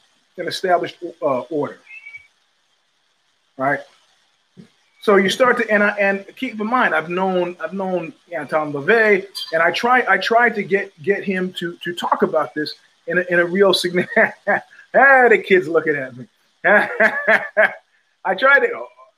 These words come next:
I tried to get them to talk about this in, in, in a real significant way, and he was like, "Hey, Eugene, I'm an atheist. I gotta tell you, I'm just here to, uh, um, whoa, whew. Here, you wanna see the baby? <laughs> Yeah,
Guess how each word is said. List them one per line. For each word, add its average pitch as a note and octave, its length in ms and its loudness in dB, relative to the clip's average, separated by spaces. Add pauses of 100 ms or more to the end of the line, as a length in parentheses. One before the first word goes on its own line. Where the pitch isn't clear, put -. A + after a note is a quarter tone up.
(160)
I D#3+ 80 -6
tried A#3 180 -2
to G3 60 0
get G#3 160 -4
them F#3+ 100 -6
to F3 80 -8
talk F#3 300 -6
about F3 260 -6
this F3 140 -10
in, F3+ 160 -8
in, E3+ 200 -8
in E3 160 -16
a D#3 100 -10
real F3 200 -6
significant F3+ 560 -10
way, G3+ 180 -2
and F#3 80 -8
he G3 80 -6
was F#3+ 120 -8
like, F#3+ 120 -6
"Hey, G3+ 320 0
Eugene, E3 320 -6
I'm E3 160 -4
an D#3+ 100 -6
atheist. D3+ 500 -10
I - 20 -12
gotta D3 220 -4
tell D#3+ 260 0
you, D3+ 120 -4 (300)
I'm D#3 160 -6
just E3+ 240 -2
here D#3+ 280 -2
to, D3 420 -2
uh, C#3+ 220 0 (420)
um, C3+ 460 -2 (400)
whoa, - 300 4 (720)
whew. G#3+ 280 -2 (720)
Here, F3 180 -4
you A#2+ 120 -10
wanna D3+ 140 -6
see F3 180 -4
the D#3 80 -4
baby? G3 480 2 (280)
<laughs> D#4 100 -10 (1400)
Yeah, C3+ 200 -10